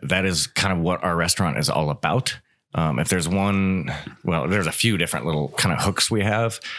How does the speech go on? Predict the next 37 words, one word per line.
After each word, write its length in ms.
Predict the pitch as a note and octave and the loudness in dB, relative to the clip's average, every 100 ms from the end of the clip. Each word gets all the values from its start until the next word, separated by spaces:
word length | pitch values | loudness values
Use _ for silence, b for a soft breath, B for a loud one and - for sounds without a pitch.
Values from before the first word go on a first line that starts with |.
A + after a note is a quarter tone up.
| B | B
but 180 | G#2+ F#2+ - | -4 -2 0
everyone 260 | B2+ C#3+ | 2 2
in 60 | C#3 | 2
America, 580 | B2 A2+ G#2+ G#2+ G2+ - | 2 0 0 0 0 -2
and 80 | F2 | -2
I've 100 | F2 | 2
said 200 | - G2+ | 2 2
this 100 | F2 | 2
spiel 300 | - - G2+ | 0 2 0
a 60 | F2 | 2
million 260 | F2+ F2+ D#2+ | 2 2 2
times, 300 | E2 A1 - | 0 0 0
is 180 | F2 | 2
used 260 | G2 F#2+ - | 2 4 4
to 240 | F#2 F2+ D#2+ | 2 2 2
sitting 280 | - C#3 D3 | 2 2 2
down 460 | C3 A#2+ A#2+ A#2 B B B B | 2 2 0 -2 B B B B
for 160 | - F#2+ | -2 0
a 60 | E2 | 2
steak 340 | - C#3+ C#3+ | 2 0 0
dinner. 320 | G#2+ E2+ E2+ | 0 2 0
They 120 | D#2+ | 0
tuck 260 | D#2 A#2+ G#2+ | 0 0 2
into 180 | A2 G2 | 2 2
this 460 | F2+ F2+ - - - - _ - - | 2 2 2 0 -6 -20 _ -10 -6
eighteen 380 | G#2+ A#2+ A2+ | 0 2 2
ounce 400 | G#2 G2 F#2+ - - - | 2 2 2 0 -2 -8
strip 380 | - - G#2+ - | 0 2 2 0
loin 420 | F#2 E2+ E2 E2 - | 0 2 2 0 0
with 240 | F2 F2 | 0 2
some 160 | - - | 2 2
mashed 220 | F#2 F#2 | 0 0
potatoes 300 | - F#2 F2+ | 0 0 0
and 80 | D2 | 2
some 120 | - | 2
steamed 220 | E2+ G2 F2 | 2 0 0
broccoli. 540 | D#2+ D2 F2 D#2+ D2+ | 0 0 0 0 0